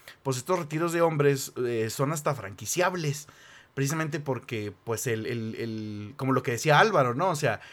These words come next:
más o menos el mensaje es este de, "Vuélvete un verdadero hombre que arranca la carne de un ser vivo con los dientes", y así, ¿no?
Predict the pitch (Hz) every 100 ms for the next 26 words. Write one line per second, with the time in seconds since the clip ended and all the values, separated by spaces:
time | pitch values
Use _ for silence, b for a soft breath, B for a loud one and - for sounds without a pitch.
0 | B B 131 156 190 185 185 151 135 123
1 | 170 160 151 147 151 147 135 113 104 147
2 | 143 143 143 131 117 139 131 143 147 131
3 | 107 98 - 113 107 110 131 147 135 113
4 | 123 135 143 123 131 135 131 131 135 139
5 | 139 117 107 101 95 127 147 143 104 98
6 | 98 120 135 123 156